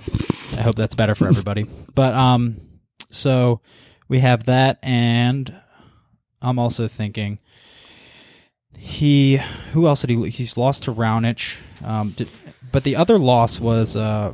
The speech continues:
Speaker 1: where they were just those first round, they were flukes.
Speaker 2: Mm-hmm.
Speaker 1: They were essentially flukes. He just played bad, and he was having those, that's where everyone was talking about how he was gonna be on his downfall.
Speaker 2: Yeah.
Speaker 1: But, um,
Speaker 2: And look what happened.
Speaker 1: I know.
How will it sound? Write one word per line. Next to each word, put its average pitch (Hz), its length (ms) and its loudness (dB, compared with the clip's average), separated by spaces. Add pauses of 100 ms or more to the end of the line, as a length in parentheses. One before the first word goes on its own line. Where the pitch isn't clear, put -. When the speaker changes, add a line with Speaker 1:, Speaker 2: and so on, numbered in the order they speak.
(320)
Speaker 1:
where 123 180 6
they 123 120 4
were 120 80 4
just 110 180 -2
those - 160 -2
first 101 280 0
round, 98 240 -2
they 95 60 0
were 95 100 -4
flukes. - 440 -8 (200)
Speaker 2:
Mm-hmm. 135 300 4
Speaker 1:
They 110 100 -2
were 98 100 0
essentially 98 420 -4
flukes. - 260 -8
He - 60 -10
just - 180 -6
played 101 220 0
bad, 98 240 0
and 104 100 -6
he 101 60 -2
was 98 140 -4
having 101 240 -2
those, 123 160 -8 (460)
that's - 180 0
where 107 300 4
everyone 104 320 2
was 98 120 -2
talking 95 280 0
about 92 180 -2
how 95 60 2
he 95 80 0
was 92 100 -4
gonna 95 140 -4
be 95 60 -2
on 92 120 -2
his - 120 -4
downfall. 98 560 -2 (480)
Speaker 2:
Yeah. 135 340 6
Speaker 1:
But, - 60 -4
um, 104 540 2
Speaker 2:
And 139 100 2
look 139 100 4
what 139 120 4
happened. 131 440 4 (300)
Speaker 1:
I 113 100 0
know. 127 200 0